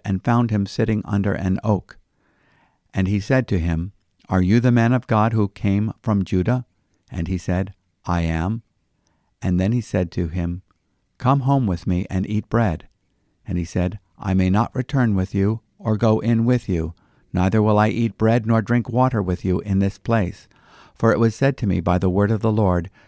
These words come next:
'You shall neither eat bread nor drink water here, nor return by the way that you came.'" And he said to him, "I also am a prophet, as you are. And an angel spoke to me by the word of the Lord, saying,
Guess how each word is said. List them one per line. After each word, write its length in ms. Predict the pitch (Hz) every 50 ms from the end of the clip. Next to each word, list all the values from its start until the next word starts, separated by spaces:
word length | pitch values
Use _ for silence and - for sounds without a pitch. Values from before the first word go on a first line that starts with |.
| _ _
'You 140 | - 95 87
shall 240 | - - 90 85 87
neither 380 | 90 92 98 101 101 107 - -
eat 260 | - 107 101 - -
bread 360 | - 104 113 123 127 123 120 - -
nor 180 | - 110 110 113
drink 260 | 101 120 117 107 -
water 380 | 98 98 101 95 95 98 95 87
here, 360 | 80 92 90 87 85 87 95 - - - _ - - -
nor 160 | 123 127 135
return 480 | 127 135 123 - - 117 110 101 92 92
by 140 | 92 90
the 100 | 87 95
way 220 | 90 87 95 90 87
that 240 | 90 87 82 - -
you 80 | 87
came.'" 480 | - - 104 98 95 90 82 80 82 - _ _ _ _ _ _ _ _ -
And 220 | - 90 85 82
he 200 | - 143 156 170
said 240 | 160 - 98 85 78
to 100 | - 82
him, 340 | 71 80 80 76 78 82 87 - _ _ _ _ _ _ -
"I 160 | - 90 90 - -
also 400 | 123 139 160 147 - - 107 - -
am 140 | 98 90
a 80 | 85 78
prophet, 420 | - - 92 85 80 - 82 80 - -
as 220 | 104 101 90 -
you 160 | 127 147 147 107
are. 320 | 82 80 78 78 78 82 _ _ _ _ _ _ _ _
And 140 | - 95 90
an 160 | 87 87 - -
angel 400 | - 135 151 143 120 - 95 87
spoke 300 | - - - 131 135 -
to 100 | - 90
me 140 | 87 82 78
by 160 | 85 82 85
the 100 | 85 85
word 200 | 87 110 117 107
of 40 | 87
the 100 | 95 90
Lord, 300 | 90 117 123 110 95 -
saying, 320 | - 92 87 87 85